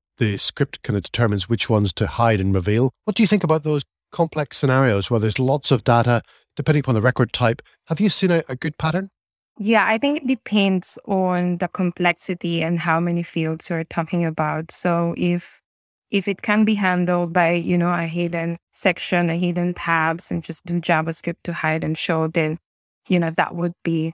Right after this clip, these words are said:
Speaker 2: much simpler approach. But if it's a form, if it's a lot of fields in, it's a f-, form that you need to, to hide, I think there are, I actually mentioned that in my presentation 'cause there's a,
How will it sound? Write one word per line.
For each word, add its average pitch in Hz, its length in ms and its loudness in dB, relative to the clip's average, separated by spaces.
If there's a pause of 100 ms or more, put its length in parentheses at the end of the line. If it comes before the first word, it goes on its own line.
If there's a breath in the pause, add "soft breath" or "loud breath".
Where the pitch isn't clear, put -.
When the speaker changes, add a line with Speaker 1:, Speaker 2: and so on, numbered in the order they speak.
(140)
Speaker 2:
much 160 320 -2
simpler 165 440 -2
approach. 165 720 -2 (140)
But 160 260 0 (220)
if 190 360 -4
it's - 240 -2
a 180 80 0
form, 185 400 0
if 175 140 0
it's - 180 -4
a 175 80 0
lot 190 220 2
of 202 100 0
fields 165 540 -2
in, 165 380 -2 (400)
it's - 280 -2
a 170 60 2
f-, - 300 -10 (280)
form 190 500 4
that 175 120 -2
you 180 140 2
need 175 300 2
to, 165 420 -4 (760)
to 185 120 -2
hide, 175 520 0 (480)
I 180 120 2
think 202 320 0
there 180 240 2
are, 170 280 2
I 185 120 0
actually 202 600 0 (480)
mentioned 208 540 4
that 175 220 2
in 175 240 2
my 170 200 2
presentation 180 920 0
'cause 196 240 0
there's 175 440 -4
a, 170 220 -4